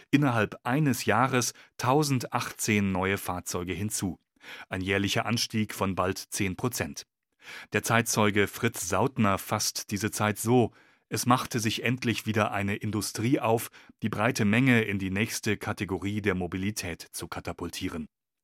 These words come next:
Mit diesem Hinweis auf den raschen, umwälzenden Charakter des Wirtschaftswunders endet die Zeitreise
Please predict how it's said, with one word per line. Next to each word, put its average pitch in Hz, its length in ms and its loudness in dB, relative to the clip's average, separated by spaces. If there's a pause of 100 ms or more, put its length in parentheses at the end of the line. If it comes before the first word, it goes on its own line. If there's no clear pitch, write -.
(540)
Mit - 260 -2 (120)
diesem 113 240 4
Hinweis 110 480 4
auf 104 180 -6
den 98 160 0
raschen, 101 460 2
umwälzenden 107 840 2
Charakter 101 540 0
des 90 280 -4
Wirtschaftswunders 104 840 0 (300)
endet 117 540 2
die 92 80 -8
Zeitreise 98 720 0